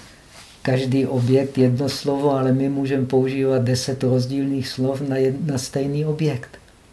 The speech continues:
Je tomu tak, nebo ne? Hm?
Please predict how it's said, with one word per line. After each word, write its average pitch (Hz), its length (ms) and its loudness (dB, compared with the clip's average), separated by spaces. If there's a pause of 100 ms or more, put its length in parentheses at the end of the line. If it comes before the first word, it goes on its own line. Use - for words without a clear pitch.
(160)
Je 120 100 -2
tomu 139 260 -2
tak, 143 260 0
nebo 139 220 -2
ne? 117 200 0 (1500)
Hm? 175 240 0